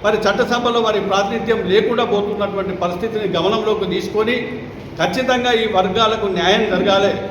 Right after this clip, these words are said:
వాళ్ళకు అండగా ఉండాలి, వాళ్ళకు ఒక చైతన్యం కలగజేయాలి,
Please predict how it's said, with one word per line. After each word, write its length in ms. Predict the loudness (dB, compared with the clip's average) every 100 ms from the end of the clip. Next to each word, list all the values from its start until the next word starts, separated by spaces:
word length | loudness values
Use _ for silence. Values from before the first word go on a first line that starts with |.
| -10 -6
వాళ్ళకు 240 | -2 -2 0
అండగా 320 | 2 2 4 4
ఉండాలి, 460 | 2 2 2 2 0 -4 -10 -2
వాళ్ళకు 260 | 0 0 0
ఒక 140 | -2
చైతన్యం 640 | -2 -2 0 0 2 2
కలగజేయాలి, 600 | 2 0 0 2 2 0